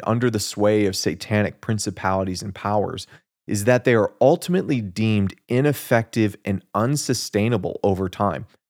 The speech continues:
This is why the Nazis didn't win and why Nazis will never ultimately win. The judgment is their collapse and disintegration. And the hard part about this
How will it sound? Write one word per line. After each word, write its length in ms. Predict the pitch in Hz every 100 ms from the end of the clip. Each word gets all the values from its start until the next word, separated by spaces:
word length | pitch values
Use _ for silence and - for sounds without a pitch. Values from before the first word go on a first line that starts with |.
| _ _ _
This 180 | 139 160
is 120 | 190
why 160 | 190 208
the 100 | 196
Nazis 560 | 165 160 180 170 147
didn't 400 | 98 101 127 151
win 460 | - 127 143 87 107 - _
and 120 | - 123
why 160 | 143
Nazis 720 | 135 117 123 151 - 151 147 - _
will 240 | 110 135 156
never 640 | 139 135 151 165 110 104 - _ -
ultimately 640 | 107 110 117 117 - 120
win. 420 | 110 143 120 90 95 _ _ _ _
The 200 | - 98
judgment 920 | 117 98 101 156 190 110 90 87 107 - _ -
is 240 | 120 104
their 260 | 95 123 139
collapse 1000 | - 113 110 120 98 98 - - - -
and 120 | 101 98
disintegration. 960 | 95 - 104 95 98 98 - 80 92 - _ _ _ _ _
And 100 | 123
the 40 | 123
hard 440 | - 151 196 220
part 180 | - 190
about 300 | 113 90 85
this 240 | 73 -